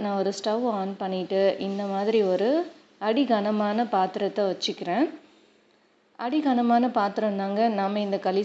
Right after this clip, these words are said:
செய்யறதுக்கு யூஸ் பண்ணிக்கணும். இப்போ இந்த பாத்திரம் சூடாயிடுச்சு. அதுல நம்ம ஒரு மூணு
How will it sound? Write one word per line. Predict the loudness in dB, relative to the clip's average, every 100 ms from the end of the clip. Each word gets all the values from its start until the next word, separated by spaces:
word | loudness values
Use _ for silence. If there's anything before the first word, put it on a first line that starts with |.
| 0
செய்யறதுக்கு | -2 -2 -4 -2 -2
யூஸ் | -4 -6
பண்ணிக்கணும். | -6 -6 -6 -2 -2 -2 -10 -20 _ -4
இப்போ | 2 2
இந்த | 2 2
பாத்திரம் | 0 0 0 2
சூடாயிடுச்சு. | 2 4 4 4 0 -2 2 2 0 -4 -2
அதுல | 0 0 2 0 -2 -6
நம்ம | -4 -2 0
ஒரு | -2 -2 2
மூணு | 2 2